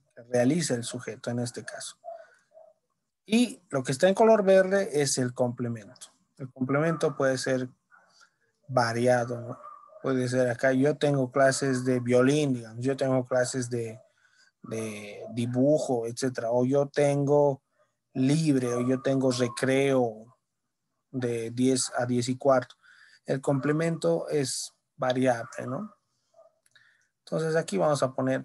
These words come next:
paso clases, ¿no? Pasar clases. Bien, esta es la parte básica de, de la oración en presente simple.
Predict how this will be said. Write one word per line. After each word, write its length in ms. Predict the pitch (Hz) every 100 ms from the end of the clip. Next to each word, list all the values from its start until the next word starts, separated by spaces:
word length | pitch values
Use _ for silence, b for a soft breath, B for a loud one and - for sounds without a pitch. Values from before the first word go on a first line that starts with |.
| -
paso 340 | 139 127 - 131
clases, 560 | - - - - 147
¿no? 80 | 143 - _ _
Pasar 420 | - - 135 123
clases. 800 | - 131 113 - - - - - - - _ _ _ 622 640 587 587 - - - _ _ _ _ 123
Bien, 320 | 143 165 127 - -
esta 280 | 208 208 196
es 140 | 151
la 340 | 147 131 123 - _ _ _ _ _ _ _ _ _ - - - -
parte 320 | 156 151 143
básica 480 | 135 143 147 143 127
de, 260 | 123 117 117
de 140 | 120
la 120 | 117
oración 360 | 117 117 - 143
en 120 | 127
presente 360 | 127 123 123 120
simple. 440 | 135 127 143 175